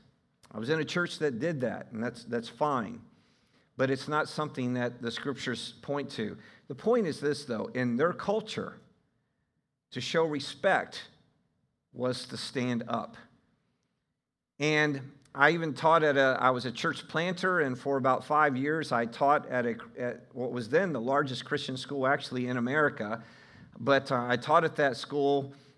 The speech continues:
while I was doing the church planting work. And, um, they had a rule that if any adult walked into your classroom,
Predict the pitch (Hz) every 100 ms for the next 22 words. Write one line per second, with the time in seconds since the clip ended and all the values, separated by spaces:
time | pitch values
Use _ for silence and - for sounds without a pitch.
0 | _ 113 127 131 127 127 123 123 120 -
1 | - 117 110 135 127 120 - 123 - -
2 | 135 131 123 117 120 123 123 - _ _
3 | _ _ _ _ - 123 131 131 127 123
4 | 123 117 - - _ 143 175 180 156 143
5 | 190 143 117 127 - 127 127 131 147 170
6 | 202 170 123 175 156 - - 113 143 160
7 | - 147 156 151 139 127 - 147 135 -
8 | 120 117 117